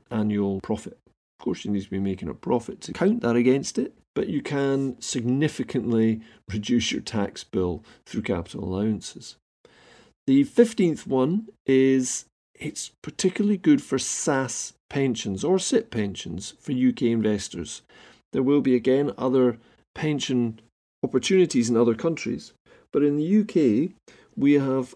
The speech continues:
a system called a sas pension, where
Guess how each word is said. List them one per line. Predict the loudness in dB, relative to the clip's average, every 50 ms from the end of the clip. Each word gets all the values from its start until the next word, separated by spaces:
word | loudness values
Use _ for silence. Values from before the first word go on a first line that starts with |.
| -16 -10
a | -6 -4 -2 0 0 0 0 -2 -2 -6 -8
system | -6 -4 -2 -2 -2 -2 0 0 0 0
called | -2 -2 -2 0 2 2 2 2 0
a | 0
sas | -2 -4 -4 -2 -2 -2 -2 -2 -6
pension, | -6 -2 -2 -2 -2 -2 -6 -10 -10 -12 -14 _ -4
where | 0 2 4 4 6 6 4 4 2